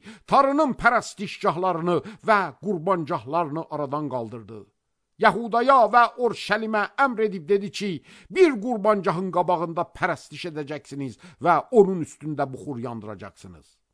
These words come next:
Məgər bilmirsiniz ki, bütün ölkələrin xalqlarına mən və atalarım nə etdik? Məgər o ölkələrin millətlərinin allahları öz torpaqlarını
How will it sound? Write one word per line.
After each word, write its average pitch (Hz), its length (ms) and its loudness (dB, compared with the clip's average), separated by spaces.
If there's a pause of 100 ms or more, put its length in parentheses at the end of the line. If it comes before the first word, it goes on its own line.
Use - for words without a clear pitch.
(1700)
Məgər 160 380 -8
bilmirsiniz 262 760 -2
ki, 196 300 -2 (200)
bütün 294 420 0
ölkələrin 214 720 4
xalqlarına 175 1000 2 (180)
mən 269 540 2
və 165 240 0
atalarım 120 680 -8 (340)
nə 160 140 -6
etdik? - 640 -18 (1800)
Məgər 165 440 -2
o 254 240 -2
ölkələrin 202 840 2
millətlərinin 180 1040 -4
allahları 165 800 2 (560)
öz 269 200 10 (120)
torpaqlarını 196 1000 2